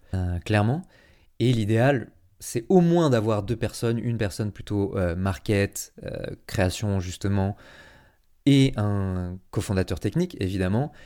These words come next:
Mais je pense même que l'idéal de l'idéal, c'est d'avoir trois cofondateurs, où il y en a un qui est vraiment un créateur pur, quasiment,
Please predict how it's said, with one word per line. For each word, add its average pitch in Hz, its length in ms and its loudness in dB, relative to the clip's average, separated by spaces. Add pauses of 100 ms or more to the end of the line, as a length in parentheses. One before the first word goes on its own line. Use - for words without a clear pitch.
(120)
Mais 101 80 -6
je - 100 -6
pense 135 180 -2
même 131 200 2
que 95 300 -4
l'idéal 117 640 0
de 98 80 -2
l'idéal, 98 400 -2
c'est - 100 -10
d'avoir 92 320 -4
trois 110 320 -2
cofondateurs, 98 640 -4
où 101 60 -4
il 90 60 -4
y 95 40 0
en 92 40 0
a 95 80 0
un 98 180 0
qui 98 120 -6
est - 20 -2
vraiment 98 480 0
un 92 160 -2
créateur 104 500 -2
pur, 175 360 -4
quasiment, 92 460 -2